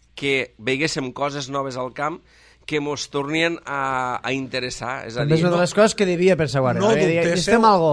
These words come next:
Speaker 2: o
Speaker 3: no
Speaker 2: no?"
Speaker 3: dubtéssiu que aquesta plantilla no pot estar tancada per res del món, eh? Perquè no és plantilla guanyadora, eh? Però no per,
Speaker 2: Què
Speaker 3: per
Speaker 2: trobeu de
Speaker 3: qualitat.
Speaker 2: la de Robinho?
Speaker 3: No per qualitat, per profunditat de, de banquillo,
Speaker 2: Què
Speaker 3: eh?
Speaker 2: trobeu de Robinho?
Speaker 3: Pues jo trobo que si l'amarren i tanquen tots els bars,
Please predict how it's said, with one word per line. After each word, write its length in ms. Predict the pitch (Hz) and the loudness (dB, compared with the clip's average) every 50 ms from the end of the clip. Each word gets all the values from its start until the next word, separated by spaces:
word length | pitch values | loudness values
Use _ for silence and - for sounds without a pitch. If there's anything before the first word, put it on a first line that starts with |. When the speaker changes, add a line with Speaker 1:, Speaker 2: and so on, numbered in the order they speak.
| 135 | 4
Speaker 2:
o 40 | 131 | 2
Speaker 3:
no 60 | 175 | 2
Speaker 2:
no?" 60 | 196 214 | 2 2
Speaker 3:
dubtéssiu 440 | 214 214 160 120 185 175 - 208 202 | 2 0 -2 -2 -4 -4 -2 -4 -6
que 40 | 190 | -6
aquesta 160 | 190 180 180 147 | -4 -6 -6 -4
plantilla 360 | 165 147 143 120 156 151 175 | -4 -6 -6 -4 -4 -4 -4
no 120 | 180 180 143 | -4 -4 -6
pot 120 | 160 156 | -6 -8
estar 120 | 147 131 135 | -8 -8 -8
tancada 380 | 139 123 113 120 131 147 160 | -10 -10 -8 -6 -6 -6 -4
per 160 | 156 170 151 135 | -4 -4 -6 -4
res 180 | 143 143 127 | -4 -4 -4
del 140 | 135 131 123 | -4 -6 -6
món, 200 | 120 131 127 120 | -6 -6 -6 -6
eh? 120 | 131 147 131 | -8 -8 -8
Perquè 220 | 147 131 120 143 139 | -10 -8 -8 -6 -6
no 100 | 151 160 | -4 -4
és 140 | 156 - | -4 -4
plantilla 380 | - 165 151 147 151 160 143 151 | -4 -4 -4 -4 -4 -6 -6 -6
guanyadora, 480 | 139 139 127 127 117 113 131 143 131 110 107 | -6 -6 -8 -8 -8 -8 -8 -8 -8 -10 -12
eh? 80 | 135 156 151 147 _ _ _ - - | -14 -16 -18 -20 _ _ _ -16 -12
Però 160 | 143 127 127 | -10 -8 -6
no 100 | 147 156 | -6 -4
per, 140 | 156 196 196 | -4 -6 -6
Speaker 2:
Què 160 | 180 151 - | -8 -2 0
Speaker 3:
per 120 | - 277 | 2 4
Speaker 2:
trobeu 260 | 269 269 226 196 214 | 6 6 6 8 8
de 60 | 233 285 | 6 6
Speaker 3:
qualitat. 120 | 330 339 | 6 6
Speaker 2:
la 60 | 302 262 | 6 6
de 40 | 220 | 6
Robinho? 320 | 202 160 151 131 120 110 95 - - - - | 6 4 0 -2 -4 -6 -10 -12 -16 -12 -8
Speaker 3:
No 100 | 156 156 | -6 -4
per 120 | 202 214 | -4 0
qualitat, 440 | 214 247 240 233 - 180 147 - - - | 0 2 2 2 2 0 -2 -2 -6 0
per 220 | - 202 220 220 - | 2 4 4 4 2
profunditat 580 | 233 240 190 156 208 220 226 247 240 214 214 196 | -2 -4 -2 -2 -2 -4 -2 0 0 0 0 0
de, 120 | 180 220 | 0 -4
de 220 | 220 - 185 175 214 | -6 -6 -6 -4 -4
banquillo, 360 | 220 220 190 - 202 190 180 | -4 -4 -6 -6 -6 -4 -2
Speaker 2:
Què 60 | - | 0
Speaker 3:
eh? 20 | 247 | 2
Speaker 2:
trobeu 240 | 269 240 196 180 185 | 4 4 6 6 6
de 60 | 233 | 6
Robinho? 380 | 262 247 196 156 135 123 117 - - | 4 2 0 -6 -8 -12 -12 -12 -8
Speaker 3:
Pues 160 | - 131 - 127 | -6 -4 -2 0
jo 120 | 165 185 | 0 2
trobo 280 | 180 214 220 208 208 165 | 4 4 4 4 2 0
que 100 | 170 - | 0 -2
si 580 | - 170 156 151 147 143 139 139 135 135 131 127 | -2 0 0 0 0 0 0 -2 -2 -2 -4 -4
l'amarren 560 | 123 120 123 143 160 170 165 160 139 120 - - - - - - - | -4 -2 2 4 4 4 4 2 -2 -6 -8 -16 -20 -20 -20 -16 -12
i 120 | 143 131 120 | -12 -8 -4
tanquen 500 | 123 147 156 160 135 147 139 127 120 123 | -2 -2 -2 -2 -2 -4 -6 -6 -8 -8
tots 220 | 139 151 143 - | -10 -10 -10 -8
els 160 | 147 147 127 120 | -8 -8 -6 -6
bars, 300 | 135 147 135 127 123 | -6 -6 -6 -6 -10